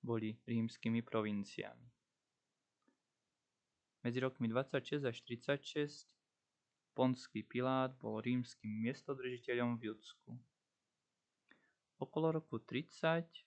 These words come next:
máme datované ukrižovanie Krista Pána. Okolo roku tridsaťdva zase obrátenie Pavla.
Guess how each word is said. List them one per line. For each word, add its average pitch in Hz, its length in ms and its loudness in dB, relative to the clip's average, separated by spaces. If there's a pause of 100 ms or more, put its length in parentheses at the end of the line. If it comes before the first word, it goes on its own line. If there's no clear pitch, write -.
(920)
máme 110 320 -2
datované 123 800 -2
ukrižovanie 127 640 2
Krista - 400 -8
Pána. 104 480 -6 (1120)
Okolo 123 400 2
roku - 80 -8
tridsaťdva 123 800 -2 (640)
zase 120 320 -2
obrátenie 117 640 2
Pavla. 107 560 -2